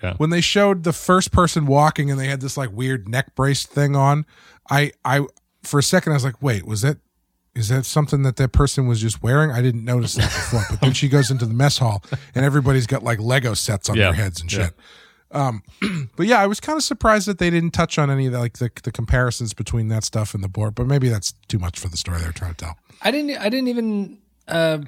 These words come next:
Speaker 1: really think of that. I, I thought it was kind of, this was maybe the most egregious example I thought of Seven being the lead character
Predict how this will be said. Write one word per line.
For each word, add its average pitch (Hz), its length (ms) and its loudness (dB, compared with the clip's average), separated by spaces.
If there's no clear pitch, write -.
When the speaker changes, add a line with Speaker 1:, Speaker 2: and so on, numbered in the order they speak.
Speaker 1:
really 180 200 2
think 196 240 -2
of 135 120 0
that. 101 360 -6
I, 165 460 2
I 160 100 4
thought 214 240 2
it 269 80 -2
was 160 200 0
kind 170 420 -2
of, 117 400 0
this 180 180 0
was 233 160 -2
maybe 165 300 2
the 151 80 2
most 139 240 2
egregious 123 520 2
example 117 480 0
I 110 120 0
thought 110 420 2
of 107 500 -2
Seven 139 640 0
being 120 340 2
the 117 100 0
lead 117 320 0
character 107 560 0